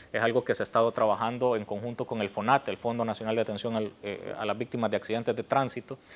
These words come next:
y pues es, eh, obviamente un seguro que contempla, eh, la cobertura tanto de la persona, eh, pues que, que se accidentó, eh, y la perso-, a cualquier otra persona que salga fallecida. Ya sea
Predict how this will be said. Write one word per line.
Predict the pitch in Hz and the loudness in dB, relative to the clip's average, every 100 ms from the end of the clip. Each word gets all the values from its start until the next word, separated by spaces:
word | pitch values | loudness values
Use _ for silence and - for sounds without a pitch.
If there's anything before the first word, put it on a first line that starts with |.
| - - | -20 -10
y | - 135 151 151 | -2 2 2 0
pues | - 117 101 | 2 2 4
es, | 110 120 - - | 2 2 -4 -6
eh, | - 107 - | -2 -2 -2
obviamente | 127 117 117 120 123 120 | -2 0 0 -2 2 2
un | 113 120 | 2 0
seguro | 120 117 127 123 | 2 4 4 4
que | 110 | 0
contempla, | 101 98 131 131 127 120 - - - | -4 2 2 4 2 2 -2 -18 -4
eh, | 107 104 | -2 2
la | 120 | 2
cobertura | - 117 107 104 - 180 160 104 - | 6 6 6 4 4 8 10 8 8
tanto | 131 127 127 | 4 6 4
de | 113 | 6
la | 107 - | 4 4
persona, | 104 - 127 151 127 - - - | 2 6 6 6 2 -2 -20 -8
eh, | - 104 95 - | -2 0 -2 -2
pues | 113 101 95 | 0 0 0
que, | - 104 95 | -4 -6 -4
que | - | -4
se | 104 | -2
accidentó, | 98 - 107 101 143 175 - - - - | -2 0 0 2 4 4 2 -20 -20 -6
eh, | 117 110 | -4 -2
y | 139 160 196 | 2 2 4
la | 135 110 | 6 6
perso-, | - 104 - - | 6 -2 -2 -2
a | |
cualquier | 127 110 120 | 0 0 2
otra | 127 131 | 2 2
persona | - 110 127 | 2 0 0
que | 123 | 0
salga | 107 117 117 | 0 2 2
fallecida. | - 98 95 190 131 - - - | 2 -2 2 4 4 2 -10 -12
Ya | - 123 | 4 6
sea | 135 185 196 202 | 8 8 8 6